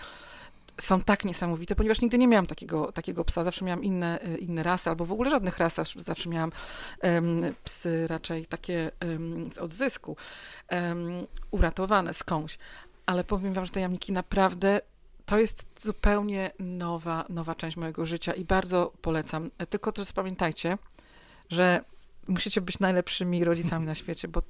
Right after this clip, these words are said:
to są naj-, najfajniejsze pieski na świecie. Także, jedna serio, jeżeli ktoś ma ochotę, jest i chłopczyk, i dziewczynka, jeżeli ktoś by chciał dwójeczkę, to bardzo polecam, dlatego że to jest super, jak są we dwoje, się nie nudzą, się bawią, są szczęśliwe, zwariowane,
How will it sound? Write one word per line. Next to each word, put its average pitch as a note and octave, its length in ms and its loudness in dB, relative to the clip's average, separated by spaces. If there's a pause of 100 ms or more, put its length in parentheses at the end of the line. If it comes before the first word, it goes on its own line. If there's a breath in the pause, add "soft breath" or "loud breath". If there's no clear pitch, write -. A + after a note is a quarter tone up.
(140)
to F3+ 160 0
są F3 200 -4
naj-, F#3 400 0
najfajniejsze F#3+ 800 -4
pieski - 480 -6
na D#3+ 80 -6
świecie. F#3 300 -4
Także, G#3+ 240 6 (260 loud breath)
jedna A#3+ 220 8
serio, G3 260 10
jeżeli G#3 240 6
ktoś - 200 0
ma G#3+ 100 6
ochotę, G3+ 360 4 (260 loud breath)
jest G3+ 180 0
i G3+ 40 -8
chłopczyk, G#3+ 420 2
i - 20 -8
dziewczynka, G3 520 -2
jeżeli F3+ 220 -4
ktoś F#3 200 -8
by F#3+ 100 -6
chciał F3+ 220 0
dwójeczkę, F3+ 500 0
to F3 140 -2
bardzo F3 360 4
polecam, F3+ 400 0
dlatego F3 360 -8
że E3+ 160 -4
to F3 100 -6
jest F3 140 -6
super, - 260 -4
jak E3+ 140 -10
są E3+ 120 -10
we E3 100 -6
dwoje, E3+ 240 -4
się - 160 -10
nie A#3 100 2
nudzą, G3 300 2
się E3+ 140 -4
bawią, F3 440 2 (440 loud breath)
są E3+ 140 -6
szczęśliwe, F3 680 -2
zwariowane, E3 680 0